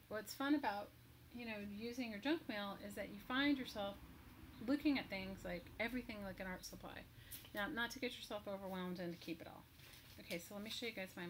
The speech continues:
marking tools, my little ones that I've made out of, I have a bunch, but these are the ones that I have right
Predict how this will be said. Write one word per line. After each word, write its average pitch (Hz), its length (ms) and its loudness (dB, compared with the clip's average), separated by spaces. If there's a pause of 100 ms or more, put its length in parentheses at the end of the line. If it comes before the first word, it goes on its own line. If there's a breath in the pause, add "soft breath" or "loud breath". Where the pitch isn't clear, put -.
marking 170 360 -4 (100)
tools, 165 240 -6
my 170 140 2
little 180 220 -4
ones 180 240 -2
that 175 100 0
I've 165 160 0
made 160 400 2 (160)
out 165 80 -6
of, 165 220 -4 (920 loud breath)
I 233 60 -4
have 247 200 2
a 233 120 -8
bunch, 262 340 4
but - 160 -10
these 226 240 -8
are 254 40 -8
the 240 100 -4
ones 202 220 -4
that 202 80 -2
I 190 120 2
have 190 120 -4
right 185 120 -4